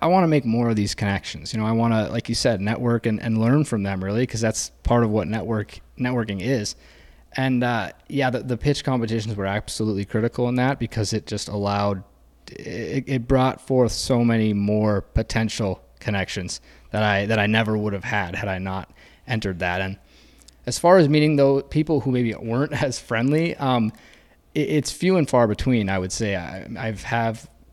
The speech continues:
maybe come across some people who I wouldn't even call them unfriendly by any means, um, but maybe just, just a little less willing to help, a little more focused on, you know, their, their individual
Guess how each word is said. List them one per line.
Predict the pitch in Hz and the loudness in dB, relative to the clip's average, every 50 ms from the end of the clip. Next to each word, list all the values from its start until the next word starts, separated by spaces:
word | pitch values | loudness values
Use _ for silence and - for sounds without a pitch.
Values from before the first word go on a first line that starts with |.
| _ | _
maybe | - 131 123 113 110 | -2 0 0 0 0
come | - 127 127 | -2 -2 -2
across | 117 - - 120 110 107 - | -2 -2 -2 -2 -2 -2 -2
some | - 135 123 120 | -2 -2 -2 0
people | - 123 117 - 123 117 110 107 | 0 0 -2 0 0 0 2 0
who | 107 104 101 98 - - - _ _ _ _ _ _ _ _ _ _ _ _ _ _ _ - | 0 -2 -4 -6 -8 -10 -16 _ _ _ _ _ _ _ _ _ _ _ _ _ _ _ 0
I | 165 | 2
wouldn't | 180 185 180 165 156 | 4 4 4 4 4
even | 135 123 117 104 | 4 2 2 2
call | 107 107 110 110 | 2 2 2 2
them | 98 90 | 0 0
unfriendly | 90 110 107 95 - - - 110 117 123 127 135 139 135 - - | -2 -2 -2 -2 -2 0 2 2 4 4 4 4 2 2 0 0
by | 120 123 | 2 4
any | 127 131 131 | 4 4 4
means, | 131 135 139 143 139 - - - - | 4 2 2 0 -2 -4 -8 -10 -6
um, | 127 117 113 107 101 101 95 - - - - | -4 -4 -2 -2 -4 -6 -8 -10 -14 -10 -6
but | 123 113 98 | -6 -6 -4
maybe | 120 120 117 110 110 107 | -4 -4 -2 -2 -2 -4
just, | 101 120 113 107 - - - - _ _ _ - - - - - | -4 -4 -4 -4 -4 -6 -10 -12 _ _ _ -20 -20 -20 -16 -8
just | - 143 123 - | -6 -6 -4 -2
a | 127 | -2
little | 127 131 120 113 107 | 0 0 0 2 2
less | 107 110 113 113 - - | 2 4 4 2 2 2
willing | 123 120 120 120 123 123 | 4 4 6 6 4 4
to | 113 104 | 2 2
help, | - 113 117 113 - | 2 2 2 2 2
a | 107 | 2
little | 110 107 107 107 | 2 4 2 2
more | 104 104 104 107 104 | 2 2 2 2 2
focused | - 120 110 101 - 110 104 - - 110 | 2 2 0 0 0 -2 -2 -2 -2 -2
on, | 104 98 101 95 92 | -2 -2 -2 -4 -4
you | 98 | -2
know, | 101 98 98 | -2 -2 0
their, | 98 98 95 90 | 0 -2 -2 -2
their | 113 113 104 104 101 | -4 -2 -2 -2 -2
individual | 98 98 101 98 104 101 95 104 98 101 101 101 98 95 | -2 -4 -4 -4 -4 -4 -4 -4 -4 -2 -2 -2 -2 -4